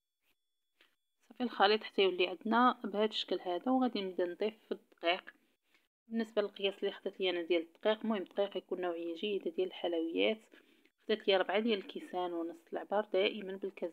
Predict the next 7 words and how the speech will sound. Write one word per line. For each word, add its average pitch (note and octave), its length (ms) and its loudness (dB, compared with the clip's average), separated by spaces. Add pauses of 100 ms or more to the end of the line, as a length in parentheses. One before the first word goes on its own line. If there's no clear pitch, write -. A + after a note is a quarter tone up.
ديال E3+ 140 -2
العنبه. F3 440 -8 (2750)
المهم G3+ 220 -6
انا F3+ 180 -8
هنايا F#3 280 -8
ضفت، F#3 220 -8 (840)
آه، G3+ 280 -2